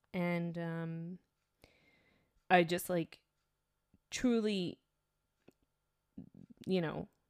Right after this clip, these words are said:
that character is, like, a part of me. And, um, so, you know,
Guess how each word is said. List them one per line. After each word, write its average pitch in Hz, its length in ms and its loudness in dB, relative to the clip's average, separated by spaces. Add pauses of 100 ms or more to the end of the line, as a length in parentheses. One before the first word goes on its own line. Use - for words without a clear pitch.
(100)
that 170 300 6 (720)
character 170 640 2
is, 165 320 -4
like, 156 280 -4 (260)
a 185 80 2
part 165 380 2
of 147 200 -6
me. - 340 -10 (1400)
And, 233 400 4
um, 233 640 4 (960)
so, 285 400 8 (360)
you 339 180 4
know, 214 340 4